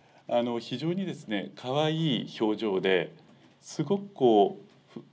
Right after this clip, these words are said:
本当にこう、ちょっと頬がポッと赤くなっているような、そんな印象があります。また、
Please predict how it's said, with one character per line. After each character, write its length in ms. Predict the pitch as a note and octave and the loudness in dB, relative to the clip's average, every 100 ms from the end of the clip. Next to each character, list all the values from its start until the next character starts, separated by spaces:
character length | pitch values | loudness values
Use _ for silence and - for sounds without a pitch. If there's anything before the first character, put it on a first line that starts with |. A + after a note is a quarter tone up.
| _ C3 | _ -10
本 120 | F3 | -4
当 100 | F#3+ | -2
に 100 | F3 | -4
こ 360 | E3+ E3+ D#3 - | -2 -2 -2 -10
う、 40 | |
ち 60 | A3 | -10
ょ 20 | |
っ 20 | |
と 80 | D3+ | -8
頬 240 | - G3 D#3+ | 2 4 4
が 100 | - | 2
ポ 140 | - | -2
ッ 40 | E3 | -6
と 360 | - - - - | -4 -4 -6 -6
赤 220 | G#2+ C#3+ | -4 -4
く 100 | D3 | -4
な 120 | D3+ | -4
っ 40 | D3+ | -6
て 160 | - | -4
い 60 | G#2+ | -4
る 80 | F#2+ | -2
よ 160 | F2+ | -2
う 20 | D#2+ | -2
な、 220 | E2+ - - _ _ | -4 -6 -16 _ _
そ 180 | - C3+ | -2 0
ん 60 | |
な 100 | C3 | 2
印 280 | B2+ B2 - | 2 0 2
象 160 | A#2 A2 | 2 6
が 100 | A#2+ | 6
あ 60 | |
り 100 | F#2 | 4
ま 100 | E2 | -2
す。 260 | D#2 - - _ _ _ _ _ _ _ - | -8 -12 -20 _ _ _ _ _ _ _ -6
ま 160 | C3 | -4
た、 340 | C3 C3+ B2+ | 6 8 8